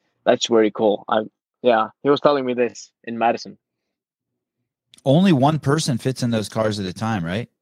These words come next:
Speaker 1: Yeah.
Speaker 2: So it's not like someone could give you a ride in it.
Speaker 1: No, no, I don't think so. No. Like, it would be quite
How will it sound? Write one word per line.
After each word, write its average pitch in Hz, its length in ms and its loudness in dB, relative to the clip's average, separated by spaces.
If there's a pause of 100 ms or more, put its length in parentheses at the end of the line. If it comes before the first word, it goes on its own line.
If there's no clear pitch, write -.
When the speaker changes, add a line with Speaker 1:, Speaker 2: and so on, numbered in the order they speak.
(840)
Speaker 1:
Yeah. 120 280 4 (1400)
Speaker 2:
So 127 140 -2
it's 113 100 -4
not 131 160 2
like 110 140 -4
someone 117 260 2
could 101 160 -4
give 95 160 -2
you 95 140 0
a 87 40 -4
ride 90 360 -2
in 80 120 -6
it. 78 160 -12 (840)
Speaker 1:
No, 104 760 2
no, 107 380 -2 (140)
I 123 160 4
don't 117 100 -4
think 113 200 -8
so. 107 140 -4
No. 107 160 -8 (880)
Like, 117 140 -4
it 131 80 2
would 127 180 -2 (140)
be - 80 -12 (320)
quite 135 360 2